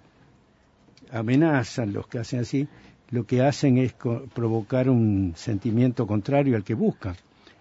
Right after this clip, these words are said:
No me extrañaría nada que esta gente que hizo esto fuera gente que estuviera contra los militares y que hace eso para desprestigiarlos más.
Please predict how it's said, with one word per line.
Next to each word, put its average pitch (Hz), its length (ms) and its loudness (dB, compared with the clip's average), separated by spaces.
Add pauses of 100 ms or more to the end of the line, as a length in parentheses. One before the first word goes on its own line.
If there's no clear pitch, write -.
(440)
No 139 180 2
me 143 80 2
extrañaría 127 520 2
nada 156 340 0
que 127 140 -6
esta 113 200 -6
gente 139 520 -4 (400)
que 117 100 -4
hizo 127 340 0
esto 139 400 -2 (760)
fuera 120 340 -4
gente 135 440 -2
que 110 100 -8
estuviera 117 500 -2
contra 127 380 0
los 104 180 0
militares 104 680 0
y 98 60 -8
que 117 140 -6
hace 117 220 -4
eso 123 220 -4
para 107 220 -4
desprestigiarlos 104 840 -6
más. 165 240 2